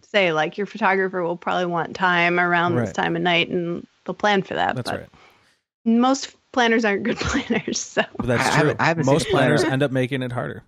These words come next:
Speaker 2: They, you know,
Speaker 1: Yeah.
Speaker 2: I hate to say it, but it's true.
Speaker 3: Uh, I
Speaker 2: It's
Speaker 3: welcome a planner. I haven't seen one in a while. Day of, coordination, either one. Not in, s-, maybe one last year, maybe two tops.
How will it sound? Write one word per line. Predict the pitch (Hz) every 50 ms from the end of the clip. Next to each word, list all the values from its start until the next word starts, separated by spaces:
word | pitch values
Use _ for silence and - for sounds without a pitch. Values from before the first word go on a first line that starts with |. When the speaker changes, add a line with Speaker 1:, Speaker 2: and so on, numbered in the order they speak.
| _ _ _ _
Speaker 2:
They, | 117 120
you | 117 117 107 - 117
know, | 117 113 110
Speaker 1:
Yeah. | 220 226 320 -
Speaker 2:
I | 123
hate | 113 131 127 123
to | - 113
say | - 139 131
it, | 117 110 101
but | 101 113 98 82 -
it's | 76 101 - -
true. | - - 117 110 104 - _ _ _ _ _ _ _ _ _ _ _ _ _ _ _ _ _ _ _ -
Speaker 3:
Uh, | 131 123 -
I | 120 117
Speaker 2:
It's | 113 113 - - - -
Speaker 3:
welcome | 98 98 113 131 123 - 123 120
a | 107
planner. | - - 120 113 117 120 107
I | - 104
haven't | 117 113 110 104
seen | - - 113 107
one | 104 101 98
in | 95 90
a | 87
while. | 87 90 90 90 87 80 - - _ _ _ _ _ _ _ _ _ _ _ _ _ _ _ _ _ _ _ - - - _ _ _ _ _ _ _ _ _ _ -
Day | 110 104 101
of, | 104 104 104 101 95 - - - - _
coordination, | - - 113 104 101 104 104 95 - 104 101 85
either | 92 101 104 98
one. | 101 98 98 95 87 - - _ _ _
Not | - 113 95 98
in, | 110 - - _ _ _ _ _ _ _ _ _ _ -
s-, | - - - -
maybe | 113 104 113 127 123 131 113
one | 95 90 101 110 120 120 117 104 95 85 -
last | - 85 101 107 107 110 107 - -
year, | 110 104
maybe | 95 104 104 107
two | 104 - - 120 113 98 85 71 - _ _
tops. | - 107 104 82 - - - -